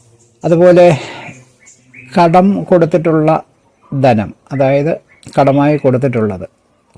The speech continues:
കച്ചവടക്കാർക്ക്, മറ്റു തരത്തിലുള്ള ക്രയ വിക്രയങ്ങളിലൊക്കെ ഏർപ്പെട്ടിരിക്കുന്നവർക്ക് ഒക്കെ ആർക്കെങ്കിലുമൊക്കെ കടമായി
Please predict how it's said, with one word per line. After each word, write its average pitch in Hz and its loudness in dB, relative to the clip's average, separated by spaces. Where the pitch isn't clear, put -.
കച്ചവടക്കാർക്ക്, 123 -2
മറ്റു 156 0
തരത്തിലുള്ള 139 2
ക്രയ 139 4
വിക്രയങ്ങളിലൊക്കെ 135 0
ഏർപ്പെട്ടിരിക്കുന്നവർക്ക് 123 -4
ഒക്കെ 131 -4
ആർക്കെങ്കിലുമൊക്കെ 135 -2
കടമായി 139 0